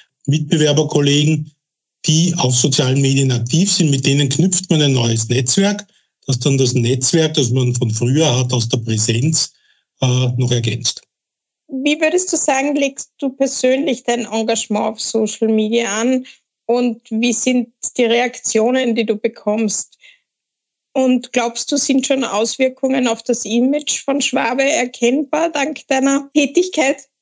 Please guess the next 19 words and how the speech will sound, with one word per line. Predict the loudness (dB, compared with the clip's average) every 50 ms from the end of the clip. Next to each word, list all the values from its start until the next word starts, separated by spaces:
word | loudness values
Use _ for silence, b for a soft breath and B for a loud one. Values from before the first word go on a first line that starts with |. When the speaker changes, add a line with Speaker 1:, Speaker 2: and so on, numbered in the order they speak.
| _ _ _ _ _ _ 0
Speaker 1:
Sehr | 2 2 4
viele | 4 4 6 4 4 4
Fragen | 4 2 2 2 2 2
auf | 2 2
einmal. | 4 4 4 4 4 2 0 -4 B B B B B B 0 0 0
Also | 2 0
einmal, | 0 2 2 2 2 0 -2 -4 _ _ _
Speaker 2:
<laughs> | _ _ -8 -2
Speaker 1:
ja, | 2 2 4 4 2 0 -2 -4 0
um | 2 4 6 6 4 4 4
Social | 4 4 4 4 2 4 2 2
C | 2 4 4 4
E | 4
O | 4 4 2
zu | 2 2 2
sein | 2 2 2 2 4
und | 4 4 4
um | 4 2
auch | 2 0 -2